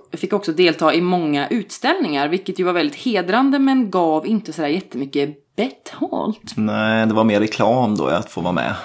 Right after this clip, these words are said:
Speaker 1: Precis, den här verkstaden på Söder, den besöktes inte av så här jättepenningstarka besökare.
Speaker 2: Nej.
Speaker 1: Så Lisbeth skaffar en egen butik istället.
Speaker 2: Mm, det är ju smart.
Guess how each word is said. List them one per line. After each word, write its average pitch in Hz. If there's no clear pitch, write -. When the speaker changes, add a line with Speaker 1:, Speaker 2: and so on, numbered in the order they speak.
Speaker 1:
Precis, 220
den 202
här 214
verkstaden 247
på 175
Söder, 226
den 170
besöktes 220
inte 143
av 143
så -
här 139
jättepenningstarka 156
besökare. 165
Speaker 2:
Nej. 101
Speaker 1:
Så 185
Lisbeth 208
skaffar 202
en 160
egen 135
butik -
istället. -
Speaker 2:
Mm, 208
det -
är 240
ju 285
smart. -